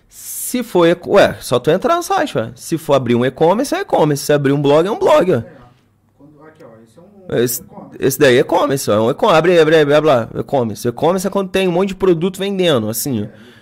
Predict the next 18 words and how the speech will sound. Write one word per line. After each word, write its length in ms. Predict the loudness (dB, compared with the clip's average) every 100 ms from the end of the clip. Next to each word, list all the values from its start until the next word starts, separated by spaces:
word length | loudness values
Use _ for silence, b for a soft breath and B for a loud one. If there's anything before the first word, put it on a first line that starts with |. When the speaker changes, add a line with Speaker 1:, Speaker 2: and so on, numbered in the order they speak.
| B -10
Speaker 1:
Loja, 480 | 0 4 4 2 0
loja 260 | 2 2 0
virtual, 520 | -6 -4 0 0 -2
e-commerce. 560 | -4 -6 -6 -8 -14 -20
Speaker 2:
E-commerce. 340 | -20 -20 _ _ _ _ _ _ _ _ _ _ _ _ _ _ _ _ _ _ _ _ _ _
Uma 120 | -20
loja 260 | -20 -20 -20
virtual, 460 | -20 _ -20 -20 -20
assim, 280 | -20 _ -20 -20
ó, 40 | _
tu 60 | _
clica 220 | -20 -20
aqui 140 | -20 -20
e 80 | -20
compra, 340 | -20 -20 -20
ó, 40 | -20
compra 280 | -20 -20 -20
agora. 280 | -20 -20